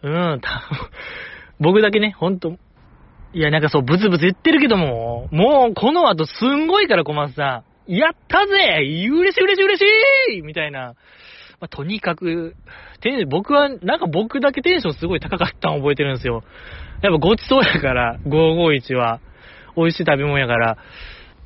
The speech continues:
で、まあ、小松さんは終始こうテンション低-、まあ、低いというか、まあ、普通ぐらいかな。うん、普通ぐらい。まあ、ちょいし-、ちょい低いぐらいで調理して、で、レンジから、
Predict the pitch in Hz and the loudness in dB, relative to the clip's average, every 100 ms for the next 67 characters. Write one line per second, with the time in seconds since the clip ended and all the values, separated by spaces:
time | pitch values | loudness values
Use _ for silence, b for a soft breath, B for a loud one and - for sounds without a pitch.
0 | B B B B B B B - 147 151 | B B B B B B B -4 0 2
1 | 143 - 151 156 160 170 175 - - 302 | 0 -2 -2 0 0 0 0 0 2 2
2 | 214 139 131 131 175 156 120 - - 247 | 2 -2 -2 0 0 0 -2 -4 -2 -2
3 | - - - - - - 285 202 156 135 | -2 -6 -4 -2 -2 2 2 2 0 0
4 | 127 123 - - 156 143 151 151 120 113 | -2 -4 -8 -4 -2 0 0 0 -2 -4
5 | 135 175 190 B B B B B 135 131 | 0 0 -2 B B B B B -6 -4
6 | 113 - 135 123 135 170 - - - - | -6 -2 0 0 2 0 -2 -6 -10 -6
7 | 139 143 165 165 - - - 151 185 175 | -4 -2 0 0 -2 -10 -12 -2 0 0
8 | - 214 202 240 196 165 160 B B B | 2 2 4 4 2 2 0 B B B
9 | B - - 165 143 127 117 - 226 143 | B -12 0 2 2 -2 -6 -2 0 0
10 | 139 131 135 131 127 120 117 120 127 123 | -2 0 2 2 2 0 -2 -2 -4 -6
11 | 113 117 113 113 110 | -8 -8 -6 -4 -6